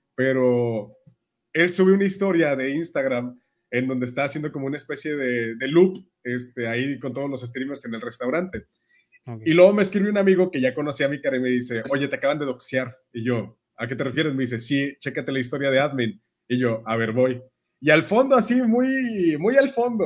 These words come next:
Speaker 1: o sea, me veo sin la mascarilla y nada más con los lentes y con el cabello más acomodado,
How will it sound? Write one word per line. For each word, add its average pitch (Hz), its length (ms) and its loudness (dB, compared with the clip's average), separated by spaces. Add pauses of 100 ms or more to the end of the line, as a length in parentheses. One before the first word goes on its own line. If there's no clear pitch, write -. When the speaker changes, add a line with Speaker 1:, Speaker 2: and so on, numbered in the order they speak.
(140)
Speaker 1:
o 113 100 -6
sea, 127 200 -2
me 135 140 -4
veo 185 500 0
sin 135 220 -6
la 139 80 -2
mascarilla 143 640 0
y 139 140 -2
nada 131 120 -2
más 139 160 -2
con 160 100 -2
los 143 120 -2
lentes 135 260 -6
y 131 80 -10
con 127 140 -4
el 113 80 -8
cabello 123 340 -2
más 131 180 -4
acomodado, 135 680 0